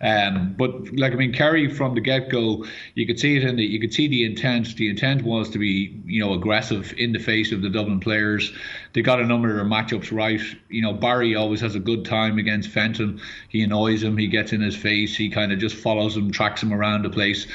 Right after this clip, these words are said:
Um, and bar a bit of a spell in the second half, he did that pretty well, and he put the shackles on him. But, you know, they, you know, some of the new guys they brought in,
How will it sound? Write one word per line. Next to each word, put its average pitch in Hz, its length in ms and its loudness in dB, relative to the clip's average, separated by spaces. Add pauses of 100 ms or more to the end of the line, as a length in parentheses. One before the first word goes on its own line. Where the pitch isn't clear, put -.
(320)
Um, 95 440 2
and 117 160 2
bar 135 260 4
a 117 60 0
bit 123 120 2
of 110 60 -2
a 110 40 0
spell 127 380 2
in 107 80 -2
the 98 60 -2
second 113 360 -2
half, 110 300 0
he 113 60 -4
did 120 200 -2
that 107 180 -4
pretty 117 260 0
well, 107 460 0 (180)
and 104 320 0
he 107 60 0
put 131 180 -2
the - 60 -4
shackles 120 440 0
on 95 140 0
him. 104 120 -2
But, 127 300 -2 (400)
you 156 120 0
know, 156 180 4
they, 170 240 2
you 175 240 -2
know, 170 100 4
some 180 220 2
of 175 40 4
the 160 60 4
new 165 220 4
guys 156 260 2
they 139 80 2
brought 139 360 2
in, 139 400 2